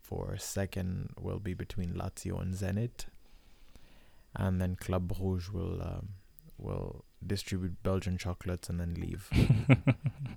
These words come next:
Speaker 1: um, to go back home. Yeah.
Speaker 2: Well, <laughs> yeah, that's funny. Uh, moving on to Group G, we have Juventus, Barcelona, Dynamo Kiev,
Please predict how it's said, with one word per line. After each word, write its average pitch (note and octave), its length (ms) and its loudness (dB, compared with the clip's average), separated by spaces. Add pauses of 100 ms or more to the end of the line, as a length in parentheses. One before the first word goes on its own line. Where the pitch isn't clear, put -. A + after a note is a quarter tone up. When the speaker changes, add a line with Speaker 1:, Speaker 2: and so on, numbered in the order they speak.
(180)
Speaker 1:
um, F2+ 340 -2
to - 60 -4
go F2+ 160 0
back F2+ 260 -2
home. F2 340 -2 (680)
Yeah. A#2+ 180 4
Speaker 2:
Well, A2 300 6 (400)
<laughs> - 400 -12
yeah, B2 180 8 (100)
that's A2 520 8
funny. A#2 420 4 (440)
Uh, A2+ 200 8
moving B2+ 400 10
on A2 200 8
to G#2+ 560 0 (160)
Group - 440 -8
G, A2 480 6 (720)
we A2+ 140 10
have G#2+ 320 8
Juventus, G#2 1120 2 (1040)
Barcelona, G2+ 1080 4 (800)
Dynamo A2+ 540 8
Kiev, G2+ 880 2